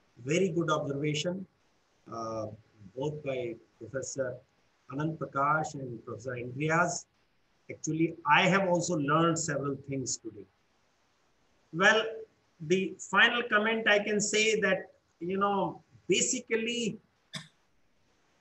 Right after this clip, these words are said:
it all depends upon situation to situation. There is no definite rules. There are no definite, uh, styles. There are no definite, uh, you know, papers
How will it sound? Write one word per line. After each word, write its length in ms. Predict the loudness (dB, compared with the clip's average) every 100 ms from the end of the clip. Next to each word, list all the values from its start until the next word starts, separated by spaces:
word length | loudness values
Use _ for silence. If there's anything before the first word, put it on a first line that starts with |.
| _ _ -4
it 140 | 4
all 240 | 8 8 6
depends 460 | 4 4 2 2
upon 340 | -2 0 0 2
situation 720 | 0 -4 0 0 0 -2 -2
to 80 | -6
situation. 640 | -10 -14 -14 -16 -18 -10
There 120 | -6
is 120 | -4
no 420 | -2 2 2 0 0
definite 580 | 0 0 -2 0 0 0 -8 _ -6
rules. 420 | -4 -2 -4 -6
There 140 | -4 -2
are 100 | 0
no 280 | -2 -4 0
definite, 480 | -2 0 -2 -4 -4 -4
uh, 40 |
styles. 800 | -2 -2 4 4 6 4 0 -2
There 200 | -4 -2
are 140 | 0 0
no 180 | -2 -4
definite, 500 | -2 -4 -4 -6 -6 -4 -2
uh, 100 | -2 -4
you 80 | -6
know, 320 | -8 -10 -14 _ _ _ _ _
papers 760 | 8 8 8 8 8 4 -2